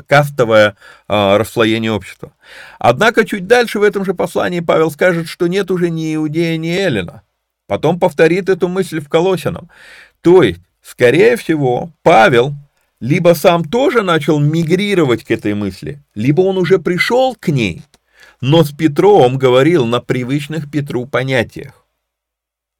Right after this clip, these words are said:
И опять же, учитывая,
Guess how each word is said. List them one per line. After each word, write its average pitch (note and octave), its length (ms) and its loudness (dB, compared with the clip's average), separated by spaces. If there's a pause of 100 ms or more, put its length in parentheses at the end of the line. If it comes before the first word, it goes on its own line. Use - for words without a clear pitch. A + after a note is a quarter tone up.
(680)
И G#2+ 80 2
опять D3+ 340 4
же, G2 200 -6 (140)
учитывая, C3+ 720 -4